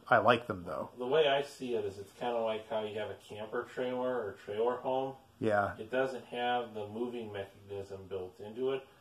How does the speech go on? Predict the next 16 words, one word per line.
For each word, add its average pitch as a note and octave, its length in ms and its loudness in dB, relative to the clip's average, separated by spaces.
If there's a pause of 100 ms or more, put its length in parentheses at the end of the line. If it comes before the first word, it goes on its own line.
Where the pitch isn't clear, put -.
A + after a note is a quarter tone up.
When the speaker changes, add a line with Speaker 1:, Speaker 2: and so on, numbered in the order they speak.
(160)
Speaker 2:
but G#2 140 -4
then A2 120 -2
it G#2+ 140 -6
doesn't G#2+ 240 -2
have G#2 180 -6
the G2 100 -8
maintenance, G#2 560 -8
the G2 80 -16
cost, G#2 600 -8
or G2 80 -10
the F#2 100 -12
risk G2+ 320 -10
factors F#2+ 600 -12
of - 60 -20 (120)
that. - 260 -20 (920)
Speaker 1:
Yeah. F#2 160 -6